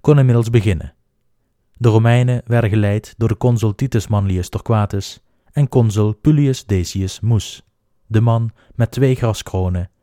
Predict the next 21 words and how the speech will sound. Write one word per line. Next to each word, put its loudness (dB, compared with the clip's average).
en 0
held -2
van -4
de 0
vorige -4
aflevering. -8
Decius 0
Mus 0
liet -2
nog 0
een 0
ritueel 2
uitvoeren -4
voor -2
de -2
goden, -2
waaruit 0
de -4
priester -4
kon -2
opmaken -2